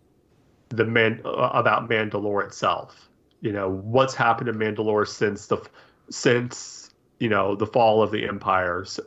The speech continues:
and everything like that, you know, um, what's happened with Death Watch, what's happening, you know, all that, all that stuff.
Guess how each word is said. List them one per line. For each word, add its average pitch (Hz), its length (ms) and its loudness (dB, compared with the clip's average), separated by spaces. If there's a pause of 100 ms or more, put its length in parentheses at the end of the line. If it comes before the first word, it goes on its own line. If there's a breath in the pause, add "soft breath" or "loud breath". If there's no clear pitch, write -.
(100)
and 101 460 0
everything 113 360 0
like 95 220 -4
that, 98 360 0
you 113 60 -8
know, 90 340 -4 (1300 soft breath)
um, 92 480 0
what's 131 420 0
happened 113 400 0
with 101 220 -8
Death 107 260 -2
Watch, 95 400 -4
what's 107 160 -4
happening, 101 460 -4
you 104 60 -6
know, 107 160 -6
all 117 180 4
that, 107 160 2
all 156 220 4
that 117 200 0
stuff. - 540 -6